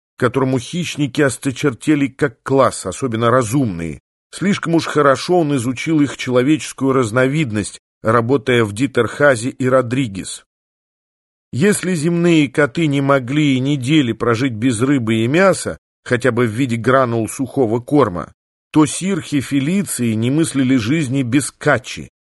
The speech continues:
Так, если верить энциклопедии, называлась вязкая белесая масса, служившая сирхам основным продуктом питания.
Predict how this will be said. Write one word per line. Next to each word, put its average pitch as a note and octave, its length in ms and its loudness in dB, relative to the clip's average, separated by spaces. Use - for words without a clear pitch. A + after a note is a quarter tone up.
Так, F#3 280 2
если D#3 300 0
верить B2+ 380 0
энциклопедии, A#2+ 1000 0
называлась B2+ 640 2
вязкая A#2 500 2
белесая G#2+ 600 0
масса, D3 480 2
служившая C#3 640 0
сирхам D#3 540 -2
основным A#2 640 0
продуктом A#2 600 -2
питания. F2 720 -4